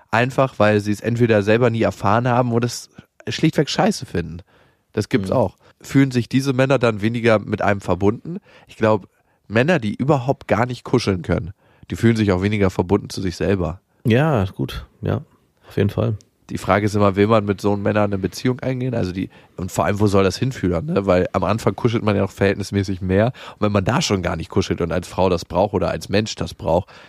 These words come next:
Speaker 2: Ja.
Speaker 1: wo soll das hingehen? Also, weil nach zehn Jahren Beziehung wird das garantiert nicht besser.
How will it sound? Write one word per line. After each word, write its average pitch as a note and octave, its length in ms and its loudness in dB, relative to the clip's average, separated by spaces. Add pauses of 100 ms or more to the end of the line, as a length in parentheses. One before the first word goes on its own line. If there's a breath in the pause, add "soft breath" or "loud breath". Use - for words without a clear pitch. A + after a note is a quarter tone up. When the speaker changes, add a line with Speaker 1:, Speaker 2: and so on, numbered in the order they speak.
(320 loud breath)
Speaker 2:
Ja. G#2 240 2
Speaker 1:
wo G#2 140 0
soll G2+ 160 2
das E2+ 120 0
hingehen? F#2 300 0
Also, D#2 360 0
weil D#2 260 -2
nach E2 220 -4
zehn F#2+ 220 -2
Jahren G2 460 0
Beziehung A#2 380 2
wird A2 100 4
das - 240 -2
garantiert F#2 380 -2
nicht A2 140 -6
besser. F#2+ 320 -4